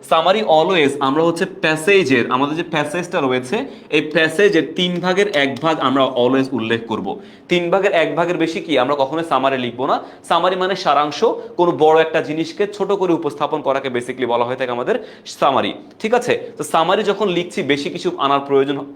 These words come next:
আমাদের কখনোই করা যাবে না। Just যত ছোট করে লেখা যায়, ওই মেইন মেইন তথ্যগুলো নিয়ে, পুরো প্যাসেজের মেইন মেইন তথ্যগুলো নিয়ে just ছোট্ট করে আমাদের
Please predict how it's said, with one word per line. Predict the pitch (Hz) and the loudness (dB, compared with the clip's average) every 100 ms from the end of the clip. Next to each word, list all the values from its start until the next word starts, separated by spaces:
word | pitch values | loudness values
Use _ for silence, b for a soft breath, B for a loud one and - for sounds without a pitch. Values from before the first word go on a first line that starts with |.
| - | -2
আমাদের | 123 143 151 | 0 2 2
কখনোই | 120 - 214 240 - 151 | -2 -2 -6 -6 -4 0
করা | 139 | 2
যাবে | 123 123 135 | 2 0 2
না। | 202 - B B - | 0 -4 B B 0
Just | 214 226 - - - | 0 0 -6 -14 -6
যত | 127 160 170 | 0 0 0
ছোট | 165 180 180 | -4 -2 -2
করে | 175 | 0
লেখা | 147 151 | 0 -2
যায়, | 143 135 123 | 0 0 0
ওই | 151 151 | -2 -2
মেইন | 127 156 185 | 0 0 0
মেইন | 185 180 165 | -2 -2 -4
তথ্যগুলো | 156 165 156 156 | -6 -6 -4 -4
নিয়ে, | 135 117 101 B B | -2 -2 -2 B B
পুরো | - 165 | 0 2
প্যাসেজের | 160 151 147 175 175 165 139 - - | 2 -4 0 0 4 4 2 -6 -2
মেইন | 123 156 160 | 0 0 -2
মেইন | 170 | -2
তথ্যগুলো | 160 147 156 147 147 135 | -2 -4 -4 -2 -2 0
নিয়ে | 127 117 | 0 2
just | 139 - B B | 0 0 B B
ছোট্ট | - 202 208 | -2 -2 2
করে | 196 147 131 | 2 4 2
আমাদের | 127 127 | 2 0